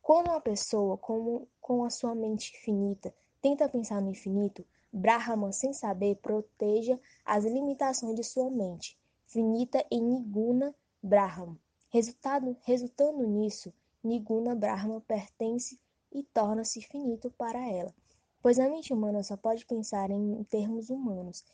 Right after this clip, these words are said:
e, sem saber, projeta características ou qualidades em Niguna Brahma,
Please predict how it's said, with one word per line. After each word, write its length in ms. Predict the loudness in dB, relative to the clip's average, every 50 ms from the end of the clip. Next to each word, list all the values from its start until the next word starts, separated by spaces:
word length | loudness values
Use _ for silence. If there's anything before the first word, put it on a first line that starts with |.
| _ _ _
e, 60 | -6 0
sem 120 | 0 0
saber, 320 | 0 0 0 0 0 -2
projeta 540 | -2 -2 -2 -2 0 0 0 -2 -2 -4 -6
características 720 | -6 -6 -6 -6 -6 -4 -4 -4 -4 -6 -8 -8 -10 -8 -8
ou 80 | -10 -10
qualidades 600 | -8 -6 -6 -4 -4 -4 -4 -6 -6 -6 -6 -4
em 80 | -2
Niguna 580 | -2 -2 -2 -4 -4 -2 0 0 2 0 -2 -4 -8 _ _ _ _ _ _ -4
Brahma, 520 | 0 0 0 0 0 -4 -8 -10 -12 -14